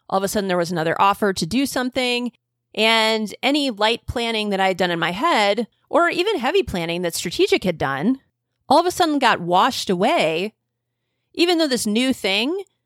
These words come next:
didn't necessarily serve my ultimate goal.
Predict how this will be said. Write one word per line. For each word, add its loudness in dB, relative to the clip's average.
didn't 2
necessarily 0
serve 2
my -2
ultimate -2
goal. -4